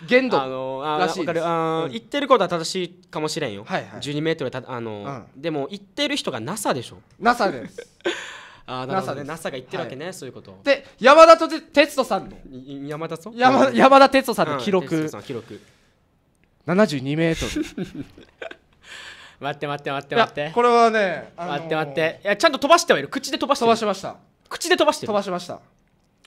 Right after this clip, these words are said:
Speaker 1: あの、
Speaker 2: うん。
Speaker 1: 一説によると、
Speaker 2: うん。
Speaker 1: あの、この、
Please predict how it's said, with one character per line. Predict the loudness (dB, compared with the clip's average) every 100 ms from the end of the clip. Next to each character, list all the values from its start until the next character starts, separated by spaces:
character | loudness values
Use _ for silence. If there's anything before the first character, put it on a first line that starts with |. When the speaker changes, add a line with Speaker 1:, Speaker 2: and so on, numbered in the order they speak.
| _ _
Speaker 1:
あ | -2 0
の、 | 2 0 -2
Speaker 2:
う |
ん。 | -4
Speaker 1:
一 |
説 | -4 -4 -4
に | -2
よ | -2
る | -4
と、 | -8 -10 -8
Speaker 2:
う | -8
ん。 | -8
Speaker 1:
あ |
の、 | -8 -10 -14 -14
こ | -12
の、 | -12